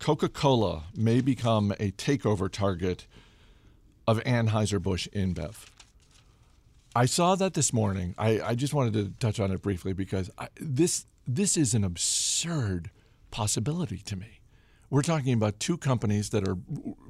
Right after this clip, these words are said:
worth around a hundred sixty, hundred seventy billion dollars each. Is there any way in the world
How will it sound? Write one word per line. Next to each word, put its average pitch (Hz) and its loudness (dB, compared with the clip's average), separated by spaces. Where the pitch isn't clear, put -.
worth 135 4
around 110 2
a 92 0
hundred 120 0
sixty, - -2
hundred 110 -2
seventy 107 0
billion 101 0
dollars 95 -2
each. - -6
Is 139 2
there 190 2
any 170 6
way 151 6
in 131 6
the 120 4
world 110 4